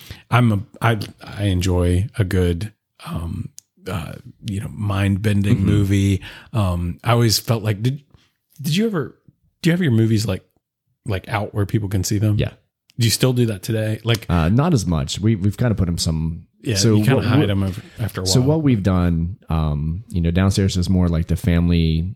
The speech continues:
Speaker 2: like, Disney movies.
Speaker 1: Mm-hmm.
Speaker 2: Uh, Landon has some in his room that are, like, Fast and Furious,
Speaker 1: Yeah.
Speaker 2: Star Wars, and in my, my room, it has, like, The Office. Um,
Speaker 1: Right.
Speaker 2: uh, I,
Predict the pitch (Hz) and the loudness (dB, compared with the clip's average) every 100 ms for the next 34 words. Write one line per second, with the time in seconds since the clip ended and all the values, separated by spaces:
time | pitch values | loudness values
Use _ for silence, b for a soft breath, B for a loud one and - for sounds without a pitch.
0 | _ - 80 87 90 87 82 80 78 80 | _ -8 -4 -2 0 2 0 0 -2 -6
1 | - 113 104 101 78 76 76 85 92 95 | -2 0 2 0 -2 -2 -2 0 2 2
2 | 92 92 87 87 90 87 90 85 85 78 | 2 0 2 2 2 0 0 2 0 0
3 | 78 80 76 - - - - 80 85 85 | -2 -2 -4 -8 -10 -8 -6 -4 -2 2
4 | 92 87 85 82 - - 90 90 87 82 | 4 4 2 0 -2 -2 0 2 2 0
5 | 82 - 85 82 82 82 98 107 - - | -2 -2 -2 -2 -2 0 2 2 0 -4
6 | 92 107 110 92 87 85 82 92 - 87 | -2 0 2 2 2 2 2 -2 0 0
7 | 101 80 78 82 - - 85 87 80 82 | 2 0 0 -2 -4 -6 -2 0 0 0
8 | 82 82 - - b b b - - - | 0 0 0 -4 b b b -8 -6 -4
9 | - - 92 98 - _ _ - - _ | -4 -2 -2 -4 -12 _ _ -16 -16 _
10 | - | -12